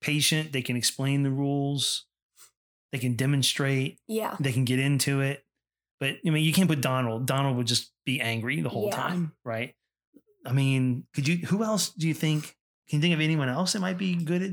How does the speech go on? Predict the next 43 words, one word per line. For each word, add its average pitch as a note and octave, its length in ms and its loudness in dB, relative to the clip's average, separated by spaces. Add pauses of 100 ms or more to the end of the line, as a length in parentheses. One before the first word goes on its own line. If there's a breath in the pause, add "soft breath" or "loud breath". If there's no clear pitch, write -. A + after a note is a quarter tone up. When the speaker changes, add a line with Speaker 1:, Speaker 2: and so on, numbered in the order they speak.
Speaker 2:
I'm E4+ 200 -2
Speaker 1:
that? - 160 4
Speaker 2:
trying. A#3+ 640 -2
I'm C#4+ 220 -4
kind C#4 260 -6
of C#4+ 80 -12
think, A#3+ 640 -10
I'm B3+ 160 -2
thinking, C4+ 300 -6
like, B3 220 -2
a A3 380 -4 (920)
younger G#3 460 -2
character A#3 480 -4
maybe. A#3+ 600 -4 (440)
Speaker 1:
Okay. C3 300 -2
Speaker 2:
Like, A3 280 -4
someone C4+ 500 0
who's, A#3 260 -4
like, A#3+ 160 -6
mature, A3 800 -4 (520)
but A3 80 -4
is G#3 100 -2
gonna, A3 180 -4
like, A3+ 220 -4
hold A3 400 -4
down, A3+ 480 -4
who's G3+ 200 -4
gonna, A3+ 140 -4
like, A3 120 -8
hold A#3 160 -6
down A#3+ 100 -2
the A3 80 -4
fort, A3 260 -4
like, A3 140 -4
on G#3+ 100 -2
the G3+ 80 -2
rules, A3 360 0
but A3+ 120 -6
is G#3+ 80 -6
also A3 220 -4
gonna A3 160 -6
have, G#3+ 160 -8
like, G3+ 200 -6